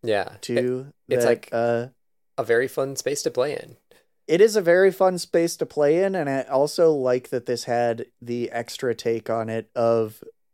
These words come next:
Speaker 2: uh, it being a commercial animation.
Speaker 1: Yeah.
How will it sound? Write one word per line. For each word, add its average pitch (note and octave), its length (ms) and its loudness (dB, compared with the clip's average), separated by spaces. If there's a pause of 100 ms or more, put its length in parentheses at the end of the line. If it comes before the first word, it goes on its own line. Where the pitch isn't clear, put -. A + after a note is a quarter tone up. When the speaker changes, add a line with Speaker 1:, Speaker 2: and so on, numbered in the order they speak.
(140)
Speaker 2:
uh, G#2+ 340 -2 (100)
it C3 220 -4 (460)
being B2+ 360 -2
a A2+ 80 -4
commercial A2+ 560 -6
animation. G2+ 640 -12 (260)
Speaker 1:
Yeah. E2+ 520 -6